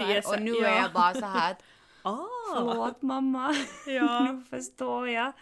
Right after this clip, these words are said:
Speaker 1: Ja.
Speaker 2: Jag förstår precis
Speaker 1: Vad
Speaker 2: att
Speaker 1: du menar.
Speaker 2: det,
Speaker 1: Mm.
Speaker 2: det att liksom ens egna barn är elaka mot varandra eller gör illa åt varandra eller bråkar med varandra.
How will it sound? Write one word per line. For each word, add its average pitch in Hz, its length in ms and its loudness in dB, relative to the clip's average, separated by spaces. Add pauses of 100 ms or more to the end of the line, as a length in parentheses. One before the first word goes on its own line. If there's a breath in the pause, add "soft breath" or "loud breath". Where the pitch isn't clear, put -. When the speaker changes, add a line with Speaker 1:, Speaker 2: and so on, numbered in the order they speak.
(240 loud breath)
Speaker 1:
Ja. 247 100 -8
Speaker 2:
Jag 226 380 -2
förstår 247 220 -8
precis 254 760 -8 (380 loud breath)
Speaker 1:
Vad 214 140 0
Speaker 2:
att 226 60 -4
Speaker 1:
du 240 80 -6
menar. 220 520 -8
Speaker 2:
det, 233 280 2
Speaker 1:
Mm. 226 260 -6 (240)
Speaker 2:
det 233 300 0
att 285 200 2
liksom 233 480 -10
ens 208 380 -10
egna 233 400 -4
barn 190 480 -6
är - 180 -10
elaka 185 580 -6
mot 190 300 -14
varandra 214 580 -4
eller 190 240 -6
gör 180 420 -8
illa 233 400 -4
åt 240 200 -8
varandra 233 460 -4
eller 190 200 -8
bråkar 185 400 -4
med - 140 -14
varandra. 226 400 -10